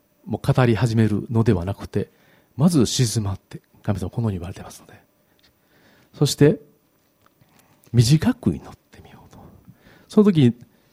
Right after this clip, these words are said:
あの、参考の御言葉があると思うんですけど、詩編のですね、百三十九編二十三と二十四なんですけども、読んでみてください。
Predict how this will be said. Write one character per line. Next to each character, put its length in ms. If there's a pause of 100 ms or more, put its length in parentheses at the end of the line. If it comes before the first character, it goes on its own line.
(260)
あ 120
の、 240
参 200
考 100
の 80
御 180
言 120
葉 100
が 100
あ 40
る 60
と 100
思 120
う 20
ん 20
で 40
す 60
け 60
ど、 40
詩 240
編 160
の 100
で 120
す 100
ね、 100
百 220
三 300
十 300 (100)
九 220
編 140
二 120
十 100
三 200
と 140
二 120
十 160
四 240
な 100
ん 60
で 80
す 100
け 80
ど 60
も、 180 (1080)
読 160
ん 40
で 60
み 100
て 80
く 80
だ 100
さ 160
い。 140